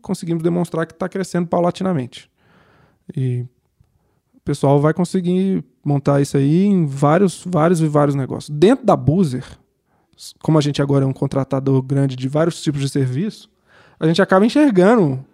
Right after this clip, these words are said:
um monte de oportunidade. Por exemplo, tem um monte de bancos digitais focados em pessoas físicas e ainda não tem um banco digital focado em pessoa jurídica. Alguém tem que fazer esse banco,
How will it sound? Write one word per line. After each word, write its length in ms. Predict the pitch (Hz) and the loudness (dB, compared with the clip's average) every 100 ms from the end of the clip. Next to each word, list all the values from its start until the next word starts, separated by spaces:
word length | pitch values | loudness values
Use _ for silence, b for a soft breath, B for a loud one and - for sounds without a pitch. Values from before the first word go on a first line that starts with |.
| b b b b - | b b b b -2
um 80 | |
monte 180 | 156 196 | 2 4
de 40 | 294 | 4
oportunidade. 840 | 320 294 285 208 160 165 139 123 - b b b - | 4 2 2 2 4 4 0 -6 -16 b b b 0
Por 140 | 165 | 2
exemplo, 340 | 156 147 - | 4 2 -2
tem 160 | - 165 | -2 0
um 60 | 180 | 2
monte 260 | 180 - | 2 0
de 100 | 226 | -2
bancos 680 | 175 151 147 147 - - - _ | 2 2 2 0 -10 -16 -20 _
digitais 760 | 139 139 139 143 147 208 - - _ _ | -2 -2 0 2 2 0 -4 -14 _ _
focados 560 | - 160 147 147 143 135 | -2 -2 0 -2 -2 -2
em 80 | 143 | -6
pessoas 540 | _ - 147 151 151 | _ -6 -4 -2 -4
físicas 420 | - 240 262 247 | -2 -2 -2 -2
e 20 | |
ainda 160 | 233 233 | 0 0
não 100 | 262 | 0
tem 160 | 262 226 | 0 0
um 80 | |
banco 260 | 220 196 196 | 2 2 2
digital 340 | 190 196 175 | -4 0 0
focado 360 | 180 220 208 208 | 2 2 2 2
em 280 | 233 233 233 b b b b | 0 -2 -4 b b b b
pessoa 240 | 202 220 | 0 4
jurídica. 520 | 226 277 190 151 - - _ b b b b | 6 6 6 4 -6 -14 _ b b b b
Alguém 280 | 180 185 196 | 4 4 4
tem 100 | 233 | 2
que 60 | |
fazer 260 | - 277 285 | 2 2 2
esse 180 | 262 180 | 0 -2
banco, 380 | 147 127 - | -2 -4 -6